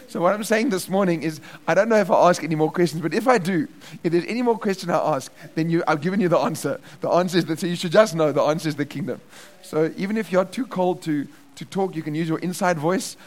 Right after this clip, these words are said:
but just so you know, the answer is the kingdom. Amen. Okay, so inside the kingdom,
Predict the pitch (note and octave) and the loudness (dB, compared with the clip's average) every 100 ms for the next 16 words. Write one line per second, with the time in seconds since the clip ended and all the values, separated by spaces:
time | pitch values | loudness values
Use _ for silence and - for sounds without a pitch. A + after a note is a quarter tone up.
0 | - F3 C#3+ F#3 G3 G3+ E3 D3+ C#3+ C3 | -6 -4 2 4 2 0 -2 0 0 0
1 | E3 D3+ D3+ C3+ - C#3 C3 F#2+ - - | 0 -2 -2 -4 -8 -6 -6 -8 -14 -12
2 | - F3+ G3 F3 A#2+ - - - - F3 | 0 2 4 4 2 -8 -16 -20 -4 -4
3 | G3 F3 B2 - - - - G3+ G3+ - | 0 -2 -2 -8 -20 -20 -4 2 2 0
4 | - - - - - - - - - - | -12 -20 -20 -20 -20 -20 -20 -20 -20 -20
5 | - - - C4+ C#4+ - A#3+ B3+ A3+ - | -20 -14 -4 -2 -2 -2 -2 -2 -4 -4
6 | A3 A3+ F#3 D#3+ | -4 -2 -2 -4